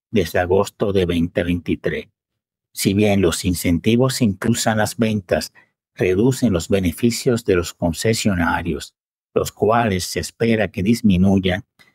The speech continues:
en un veintiséis por ciento interanual. En resumen, a medida que los incentivos aumentan y se acerca un potencial recorte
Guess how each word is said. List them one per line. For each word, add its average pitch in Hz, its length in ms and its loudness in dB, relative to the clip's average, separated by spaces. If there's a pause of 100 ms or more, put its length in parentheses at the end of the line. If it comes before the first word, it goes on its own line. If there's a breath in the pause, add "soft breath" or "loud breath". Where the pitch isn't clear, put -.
(260 soft breath)
en 98 180 2
un 104 380 0
veintiséis 95 640 -2
por 98 200 0
ciento 92 540 0
interanual. 82 920 0 (420)
En 85 160 0
resumen, 92 640 0 (500 soft breath)
a 98 140 -2
medida 98 600 2
que - 120 -2
los 80 220 0
incentivos 95 840 0
aumentan 107 800 0 (480)
y 123 160 2
se - 160 -2
acerca 104 540 -2
un 101 100 2
potencial 95 720 -2
recorte 95 760 -2